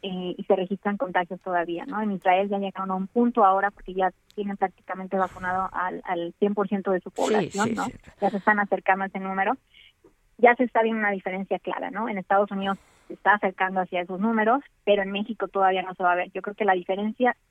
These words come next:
Speaker 1: sí es cuando ya se vacune a la mayoría de los adultos mayores, el número de muertes va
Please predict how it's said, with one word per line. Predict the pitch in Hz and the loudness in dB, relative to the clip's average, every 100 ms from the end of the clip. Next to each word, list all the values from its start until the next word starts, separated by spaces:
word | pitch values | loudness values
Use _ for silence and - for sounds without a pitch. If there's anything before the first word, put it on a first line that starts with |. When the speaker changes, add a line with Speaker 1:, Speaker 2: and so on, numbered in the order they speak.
| _ 220 | _ -6
Speaker 1:
sí | 220 | 0
es | 208 208 - | 0 0 -2
cuando | 190 185 - | -2 -4 -2
ya | 190 | 0
se | 190 | 0
vacune | 208 190 190 190 185 | 0 0 -2 -8 -8
a | 175 175 | -6 -4
la | 180 | -2
mayoría | 185 190 214 | -4 0 2
de | |
los | 226 190 | 2 0
adultos | 190 196 202 | -4 -2 -4
mayores, | 190 202 220 285 _ - _ _ _ - | 0 2 2 0 _ -20 _ _ _ -4
el | 208 | 0
número | 226 240 226 | 2 4 4
de | 196 | 2
muertes | 202 196 208 190 | -2 -2 -4 0
va | 190 190 | 4 4